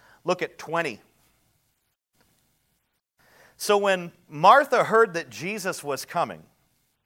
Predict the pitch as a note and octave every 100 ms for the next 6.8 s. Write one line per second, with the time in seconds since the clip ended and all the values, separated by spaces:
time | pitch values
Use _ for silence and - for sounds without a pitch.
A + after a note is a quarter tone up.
0 | _ _ _ - - F3 G#3+ A#3 E3 G#3
1 | E3+ - _ _ _ - E3 D3 G3 A#3
2 | F3 D#3 E3+ E3+ - - G#3+ G#3 C#3 -
3 | F3 D#3 C3+ D#3 C#3 G#2+ - - _ _
4 | _ _ _ _ _ _ _ _ _ -
5 | F#3 B3 D#4+ C#4 A3+ D3+ D3 A#3+ G#3 -
6 | F3+ E3+ E3+ F#3 G#3 D#3+ C#3+ -